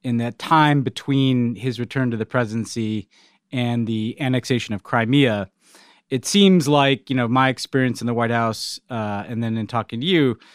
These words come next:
you know, Putin escalated, you know, both his authoritarianism at home and obviously his,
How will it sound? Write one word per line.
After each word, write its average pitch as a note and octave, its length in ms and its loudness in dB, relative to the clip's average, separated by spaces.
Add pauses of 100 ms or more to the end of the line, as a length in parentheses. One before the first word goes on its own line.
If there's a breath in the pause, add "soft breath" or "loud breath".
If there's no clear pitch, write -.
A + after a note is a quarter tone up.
(300 soft breath)
you C#3 100 2
know, C#3+ 100 4
Putin D3 680 4 (440)
escalated, B2+ 840 0
you C3+ 140 -6
know, A2+ 140 -2
both C3+ 320 0
his A#2 420 -4 (120)
authoritarianism B2 840 -2
at G2 80 -8
home B2 500 0 (500 soft breath)
and B2 160 -2
obviously B2 440 0
his, A2 360 -6